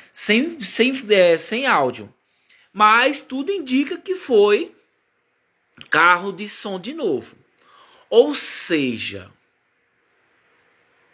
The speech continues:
será que foi falando alguma coisa pro Black aí, hein?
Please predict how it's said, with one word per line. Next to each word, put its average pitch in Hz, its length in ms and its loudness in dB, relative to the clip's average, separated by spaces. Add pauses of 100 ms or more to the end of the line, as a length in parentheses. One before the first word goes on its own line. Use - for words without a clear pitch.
(840)
será 110 360 -2
que - 100 -10
foi 135 180 -6
falando 120 360 -4
alguma 113 300 -4
coisa 104 280 -8
pro - 140 -20
Black 101 440 -6
aí, 98 300 -6
hein? 131 260 -8